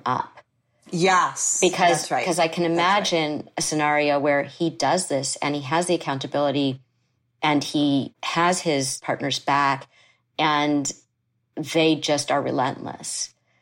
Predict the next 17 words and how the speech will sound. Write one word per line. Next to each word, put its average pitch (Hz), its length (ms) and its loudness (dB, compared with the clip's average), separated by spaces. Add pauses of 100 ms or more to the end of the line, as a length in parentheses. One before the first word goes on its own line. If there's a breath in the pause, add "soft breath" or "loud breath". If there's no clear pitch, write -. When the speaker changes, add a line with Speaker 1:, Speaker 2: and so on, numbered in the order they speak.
Speaker 1:
It 185 140 0
could 160 180 0
go 156 520 4
different - 340 -4
ways. 156 500 0
I 165 60 4
love 147 420 0
the 151 140 -2
idea 143 420 -4
of 156 140 -4
it. 180 220 2
And 156 120 -4
I 151 60 -4
think 147 160 -8
it 151 100 -6
could 143 140 -10
be 147 300 -2